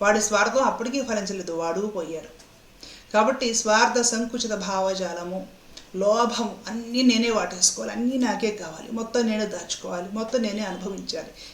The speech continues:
ఈ వెర్రి కోరికలు, ఇంకొకరికి ఉంటే ఏడవడం, ఇంకొకరు బాగుపడితే ఏడవడం, ఇవి పెద్ద దరిద్రం. దరిద్రం అంటే ఏదో వస్తువులు, భౌతికమైన వస్తువుల వల్ల వచ్చేది కాదండి. మానసికమైన ఆలోచన వల్ల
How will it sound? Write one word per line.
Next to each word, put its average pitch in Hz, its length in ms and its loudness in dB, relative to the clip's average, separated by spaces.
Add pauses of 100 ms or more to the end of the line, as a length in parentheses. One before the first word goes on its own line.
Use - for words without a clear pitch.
(140)
ఈ 196 80 -4
వెర్రి 208 340 2
కోరికలు, 185 540 -4 (380)
ఇంకొకరికి 214 440 0
ఉంటే 226 220 0
ఏడవడం, 185 720 2
ఇంకొకరు 214 300 -2
బాగుపడితే 208 720 2
ఏడవడం, 170 320 -8 (400)
ఇవి 196 520 0 (420)
పెద్ద 196 240 -2
దరిద్రం. - 460 -4 (500)
దరిద్రం 185 420 -2
అంటే 226 180 0
ఏదో 220 120 0
వస్తువులు, 214 460 0
భౌతికమైన 262 520 0
వస్తువుల 233 360 0
వల్ల 214 160 -2
వచ్చేది 180 240 -6
కాదండి. 160 420 -8 (400)
మానసికమైన 202 580 0
ఆలోచన 185 500 -4
వల్ల 185 400 -8